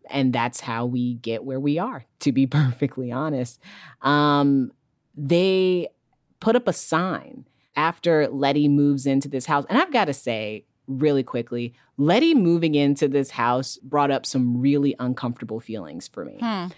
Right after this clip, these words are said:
Speaker 1: Because I love old Gothic looking houses.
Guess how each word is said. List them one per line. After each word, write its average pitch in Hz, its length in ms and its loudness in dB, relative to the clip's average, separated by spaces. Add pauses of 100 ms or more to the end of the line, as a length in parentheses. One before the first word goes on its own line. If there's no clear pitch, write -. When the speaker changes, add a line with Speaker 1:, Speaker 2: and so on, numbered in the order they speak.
(560)
Speaker 1:
Because 151 1080 2 (340)
I 202 120 2
love 151 840 0 (300)
old 139 640 2
Gothic 127 460 -4 (140)
looking 117 400 -8
houses. - 680 -12